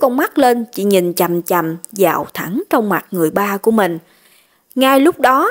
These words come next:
thì cái ông này, ổng càng lên cơn điên tiết nữa. Ổng cầm lấy, ờ, cái đồ gạt tàn thuốc đó, ổng đánh tới tấp vô trong đầu của chị. Đánh tới khi mà cái đầu nó dập nát như là một cái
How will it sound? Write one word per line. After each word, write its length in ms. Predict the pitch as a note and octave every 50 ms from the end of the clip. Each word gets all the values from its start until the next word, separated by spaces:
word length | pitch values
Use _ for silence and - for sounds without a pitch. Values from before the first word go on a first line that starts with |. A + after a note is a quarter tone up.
| C5+ -
thì 140 | - A3 F3
cái 100 | F#3 -
ông 200 | - B3+ B3 B3
này, 280 | A#3 G3 F3 E3 F#3 - -
ổng 200 | - G3+ A#3 D4 D4+ -
càng 320 | C#4 A3+ G3 F#3 F#3 F#3
lên 280 | F#3+ G#3 A3+ A#3 A#3 -
cơn 280 | - B3+ A#3+ A#3+ A#3+
điên 220 | A#3+ B3+ B3+ B3 B3
tiết 340 | B3 C#4+ D#4+ G4+ G#4 -
nữa. 240 | - F#3 F#3 A#3+ D4+ - - - - - - - _ _
Ổng 180 | - G#3+ A3+ C4+ C#4+ -
cầm 280 | B3 G#3 F#3+ F3+ F#3
lấy, 320 | G3 G#3 A3+ C4+ D#4+ F4 F#4+
ờ, 280 | F4 C#4 A#3+ A3+ A3 A3 A3
cái 180 | - D4+ D#4 D#4
đồ 160 | A#3+ G3+ F3
gạt 260 | F3 F3 F3 E3 - -
tàn 200 | - F3+ E3 E3+
thuốc 300 | F3+ A#3 C4+ E4+ G4 -
đó, 220 | - D4+ D#4 E4 E4+ _ -
ổng 180 | - G3 A#3
đánh 260 | B3 B3+ C4 D#4 F4 F4
tới 320 | - - C#4+ D4+ F#4 G4+ -
tấp 180 | - F4+ - - -
vô 120 | B3 B3 A3+
trong 240 | A#3 G#3+ G#3 G#3 G3+
đầu 200 | F#3+ E3 D#3 F#3 - -
của 100 | G3+ A3+
chị. 320 | - G3 B2 C#3 D#3 F#3 - - - - - - - - _ _ _ _
Đánh 240 | - C4+ D4 F4+ A4 A#4 A4+
tới 160 | - F4 F#4
khi 360 | F#4 - D4+ C4+ B3 B3 C#4 D4+
mà 220 | C#4 G#3+ F3 E3
cái 140 | - C4+ C#4+
đầu 280 | B3 G#3 F3 E3 -
nó 80 | F#3 A3+ C#4 C4
dập 160 | A3 F3 - -
nát 360 | A#3 A#3+ C4 D#4 G#4 - -
như 240 | C#4+ C4+ C4+ C#4 C4
là 220 | A#3+ A3+ G3 F3
một 180 | E3 E3 - -
cái 80 | B3